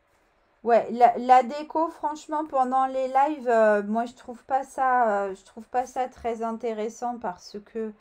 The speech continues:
on a chacune notre matériel et, euh, du coup, il, il vaut mieux, euh, réfléchir tranquillement. Bah mince, j'ai déchiré mon truc. Ah, flûte,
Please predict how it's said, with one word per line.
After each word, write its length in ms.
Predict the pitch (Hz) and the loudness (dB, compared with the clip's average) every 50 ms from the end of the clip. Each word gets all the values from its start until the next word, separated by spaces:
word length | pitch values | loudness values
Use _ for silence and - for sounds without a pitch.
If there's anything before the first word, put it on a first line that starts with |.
| _ _ _ _ _ _ - | _ _ _ _ _ _ -12
on 160 | 202 208 208 | -8 -6 -6
a 100 | 202 196 | -4 -6
chacune 520 | 208 - - 220 220 - - 285 262 247 | -6 -6 -6 -6 -6 -8 -14 -20 -18 -12
notre 300 | 247 240 226 220 - - | -10 -10 -10 -10 -10 -10
matériel 880 | 220 220 214 220 220 - 247 214 202 214 214 226 220 254 262 247 202 175 - _ _ _ _ _ _ _ _ | -8 -6 -6 -8 -8 -8 -8 -8 -6 -6 -4 -4 -4 -2 -2 -4 -8 -8 -12 _ _ _ _ _ _ _ _
et, 300 | 208 202 208 214 196 - - | -8 -6 -4 -4 -4 -6 -6
euh, 160 | 208 196 185 185 | -6 -6 -6 -8
du 240 | 185 180 190 202 208 | -8 -12 -14 -16 -16
coup, 380 | 202 - - 247 254 269 254 - - | -16 -14 -12 -12 -8 -6 -6 -6 -6
il, 260 | 208 208 208 - - | -8 -8 -8 -8 -8
il 100 | 208 208 | -10 -10
vaut 180 | 190 196 190 190 | -6 -6 -8 -6
mieux, 280 | 196 208 214 233 254 269 277 269 240 - - | -6 -6 -6 -6 -6 -6 -6 -6 -6 -6 -6
euh, 560 | 196 196 196 185 180 175 175 175 175 175 180 | -6 -4 -4 -4 -4 -4 -4 -4 -4 -4 -6
réfléchir 920 | 175 214 214 233 226 - - 226 233 240 220 - - 254 247 247 226 - - _ _ _ | -6 -8 -8 -8 -8 -10 -8 -8 -8 -8 -8 -12 -12 -10 -10 -10 -10 -12 -16 _ _ _
tranquillement. 840 | - - - 262 262 262 - - 226 220 220 220 220 247 294 349 - _ _ _ _ _ _ _ _ | -20 -16 -14 -14 -14 -14 -16 -12 -10 -6 -6 -4 -4 -4 -6 -8 -12 _ _ _ _ _ _ _ _
Bah 120 | - 180 170 | -12 -12 -12
mince, 300 | 180 185 202 202 - _ _ _ _ _ _ _ _ _ _ _ _ _ _ _ _ _ _ _ _ _ _ _ _ _ _ _ _ _ | -10 -12 -16 -16 -20 _ _ _ _ _ _ _ _ _ _ _ _ _ _ _ _ _ _ _ _ _ _ _ _ _ _ _ _ _
j'ai 160 | 196 196 180 | -20 -18 -18
déchiré 540 | 180 170 180 190 202 - - - 208 196 202 196 | -18 -16 -16 -16 -16 -18 -20 -20 -18 -18 -16 -14
mon 160 | 202 202 202 | -14 -14 -14
truc. 260 | 208 - - 226 220 _ _ _ _ _ _ _ _ _ _ _ _ _ _ _ _ _ _ _ _ _ _ _ _ _ _ _ _ _ _ | -16 -16 -16 -16 -18 _ _ _ _ _ _ _ _ _ _ _ _ _ _ _ _ _ _ _ _ _ _ _ _ _ _ _ _ _ _
Ah, 460 | 247 269 359 480 523 539 508 392 320 | -6 -6 -4 -4 -4 -4 -4 -4 -6
flûte, 540 | 302 - - 285 403 480 539 523 523 - 214 | -8 -12 -8 -2 0 0 0 -2 -4 -4 -4